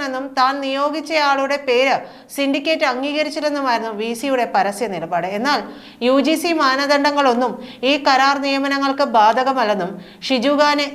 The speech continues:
ചെയർമാനായല്ല അംഗമായാണ് നിയമിച്ചതെന്നുമാണ് സർവകലാശാല പുറത്തിറക്കിയ ഔദ്യോഗിക വിശദീകരണക്കുറിപ്പിൽ ചർച്ചകളിൽ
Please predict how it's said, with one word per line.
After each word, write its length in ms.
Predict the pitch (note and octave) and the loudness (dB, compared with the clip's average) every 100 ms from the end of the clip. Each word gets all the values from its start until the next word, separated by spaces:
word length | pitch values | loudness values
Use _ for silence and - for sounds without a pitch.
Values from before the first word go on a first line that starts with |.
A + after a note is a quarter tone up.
| - | 0
ചെയർമാനായല്ല 760 | B3+ C4 C#4+ D4 D4 C4 G#3+ F3+ G#3 A3+ | 2 2 2 2 4 4 4 2 2 0
അംഗമായാണ് 760 | B3 D4 D4+ C#4+ C#4+ C#4 B3+ C4 A3+ | 0 0 2 2 2 2 0 -2 -4
നിയമിച്ചതെന്നുമാണ് 880 | A#3 B3 C#4 D4 C#4+ C4+ A#3+ G3+ F#3 - - - - | -2 -2 -2 0 0 2 2 2 0 -6 -18 -6 2
സർവകലാശാല 760 | A#3+ A#3+ C4 C#4+ C#4+ C#4+ C4 C4 | 2 4 2 2 2 2 2 2
പുറത്തിറക്കിയ 640 | B3 B3 B3 B3 A#3+ G3+ D3+ - - A3 A3+ | 0 -2 0 -2 0 -2 -2 -6 -2 2 2
ഔദ്യോഗിക 520 | A#3 C4+ C4+ C4 B3+ C4 G#3 | 2 0 0 0 0 0 -2
വിശദീകരണക്കുറിപ്പിൽ 840 | G3+ A#3 C4+ C4 C4+ C4 A#3 A#3+ F#3 - A3 | -8 -2 -2 -2 -2 -2 -2 -2 -4 -4 -2
ചർച്ചകളിൽ 520 | G3 G3+ A#3 G#3 | -2 -2 -2 -2